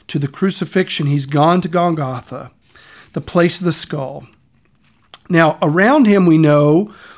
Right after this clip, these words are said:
were the Jewish leaders who had just brought the charges, the Roman soldiers who were there to execute him, and then at least those two criminals, if not their family and friends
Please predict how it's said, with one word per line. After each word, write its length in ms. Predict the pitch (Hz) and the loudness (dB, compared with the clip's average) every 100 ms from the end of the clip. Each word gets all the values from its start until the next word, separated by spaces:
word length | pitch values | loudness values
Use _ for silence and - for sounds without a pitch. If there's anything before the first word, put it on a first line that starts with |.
| _ | _
were 160 | 156 143 | -2 0
the 100 | 135 | 0
Jewish 460 | 131 175 233 - | 0 2 2 0
leaders 480 | 202 190 185 214 - | 0 0 2 2 0
who 100 | 165 | 2
had 140 | 143 | 0
just 300 | 139 165 - | 0 0 0
brought 240 | 190 170 170 | 0 0 -2
the 80 | 147 | -8
charges, 800 | - 151 151 160 233 262 - _ _ _ - - _ | -8 -4 -4 -4 -4 -4 -8 _ _ _ -20 -20 _
the 100 | 147 | 2
Roman 400 | 143 170 226 220 | 4 4 4 4
soldiers 680 | - 196 220 247 175 170 - | 4 4 2 2 2 0 0
who 100 | 185 | 0
were 120 | 151 | 2
there 240 | 156 185 | 2 2
to 180 | - 156 - | 0 -6 -8
execute 640 | 190 - 202 - 165 135 | -6 -2 -2 -4 -4 -4
him, 400 | 131 127 175 233 - _ _ _ _ _ _ - _ | -4 -8 -10 -12 -14 _ _ _ _ _ _ -20 _
and 240 | - 175 190 | 0 4 4
then 260 | 196 208 185 | 4 2 -2
at 160 | 175 | -4
least 480 | 202 240 240 - - | -2 2 2 0 0
those 280 | 185 190 - | 2 2 0
two 220 | - 196 | 0 -2
criminals, 640 | - - 233 202 170 160 | 0 0 2 4 2 0
if 100 | 156 | 0
not 340 | 165 170 175 180 | 0 0 -2 -2
their 160 | 156 | -2
family 680 | 147 185 185 214 185 165 156 | 0 0 2 2 4 4 2
and 180 | 156 143 | 0 -2
friends 760 | - 196 196 156 151 160 - | -4 0 2 2 0 0 -2